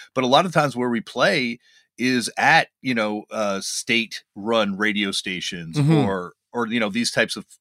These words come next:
Speaker 1: you know, college-type funded facility type things. And it's always amazing when you go to these places, you know, and you get to, you know, play live sets and you get to check out these shows that these people have. And we can have that too. Like, we have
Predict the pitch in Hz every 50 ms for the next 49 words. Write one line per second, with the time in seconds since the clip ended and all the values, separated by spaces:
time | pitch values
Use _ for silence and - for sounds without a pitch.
0 | _ - 120 107 101 90 90 - - - 120 120 120 117 95 - - 120 104 98
1 | - - - - - 120 117 117 107 110 104 90 - _ - - 98 - - 113
2 | 110 110 107 104 98 - 98 90 80 - - 92 87 85 87 82 - 110 110 101
3 | - - - - - - - _ _ _ _ _ - 131 - 180 196 208 208 190
4 | 175 165 165 202 247 - 233 123 120 117 107 98 110 104 101 90 95 90 - -
5 | 98 87 85 - - 85 85 85 80 95 104 104 107 117 131 139 135 131 120 123
6 | 131 113 - 131 117 113 110 107 95 - - 110 120 120 107 104 95 - - 120
7 | 123 123 110 110 110 120 117 101 - - 123 110 101 92 - 104 101 104 87 117
8 | 107 - 98 - - - 123 104 123 98 110 101 - - - 110 117 131 127 110
9 | 110 98 90 107 95 - - 101 92 - 98 90 - 101 90 90 92 90 98 95
10 | 104 131 202 208 - 233 196 220 233 208 165 110 107 - - - 220 151 160 196
11 | 208 - - 143 175 190 180 143 151 170 175 165 156 135